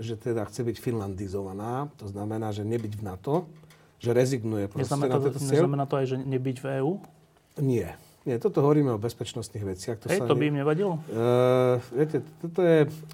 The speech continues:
Speaker 1: zaujímavá vec, ale Ukrajina má asociačnú dohodu, Ukrajina ju implementuje.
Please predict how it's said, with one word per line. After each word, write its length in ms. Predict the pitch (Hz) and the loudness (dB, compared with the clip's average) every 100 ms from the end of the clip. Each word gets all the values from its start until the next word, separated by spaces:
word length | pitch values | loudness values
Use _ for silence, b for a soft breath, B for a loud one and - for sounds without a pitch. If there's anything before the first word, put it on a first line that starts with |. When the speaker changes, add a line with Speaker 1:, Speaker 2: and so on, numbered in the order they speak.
| 113 | -2
Speaker 1:
zaujímavá 480 | 131 151 139 117 101 | 2 4 4 2 2
vec, 240 | 131 156 - - b b b b | 0 -2 -10 -14 b b b b
ale 240 | - 117 123 | -2 2 2
Ukrajina 400 | 185 202 180 147 | 2 4 4 4
má 160 | 127 | 2
asociačnú 480 | 117 - 98 - 78 | -2 -4 -10 -10 -4
dohodu, 320 | 123 160 147 | 2 2 2
Ukrajina 560 | 127 110 - 101 98 80 | 0 -2 -4 -6 -6 -8
ju 60 | - 110 | -8 -6
implementuje. 960 | 123 147 135 123 117 117 107 107 101 | -2 0 2 0 -2 -2 0 0 -4